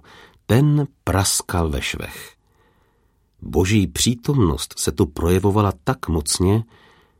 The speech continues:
že jsem už venku na schodech musel pokleknout před Boží tváří.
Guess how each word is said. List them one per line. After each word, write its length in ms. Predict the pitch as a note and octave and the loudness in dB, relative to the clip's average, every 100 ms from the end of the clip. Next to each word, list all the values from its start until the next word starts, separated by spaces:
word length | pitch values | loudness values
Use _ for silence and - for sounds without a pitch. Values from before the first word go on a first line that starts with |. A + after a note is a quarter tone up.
| _ - | _ -2
že 100 | F2 | 0
jsem 200 | G2+ G2+ | 2 0
už 160 | G#2+ F2+ | 0 2
venku 420 | G#2 C#3 - D#2 | 4 4 2 -2
na 120 | F#2+ | 0
schodech 720 | - - G2+ C2+ - - - - _ _ _ | 0 -2 -2 -4 -8 -18 -20 -20 _ _ _
musel 440 | C#2+ D2 F2 D#2 C#2+ - | -4 -2 0 0 -4 -6
pokleknout 720 | F#2+ - G2 - G#2+ G2 A2 - - | -6 -2 -4 0 0 0 -4 -12 -6
před 240 | - E2+ | -2 -2
Boží 340 | D#2+ E2 D2 D#2 | 0 -2 -2 -4
tváří. 600 | C2+ A1+ - - - | -2 -2 -4 -8 -10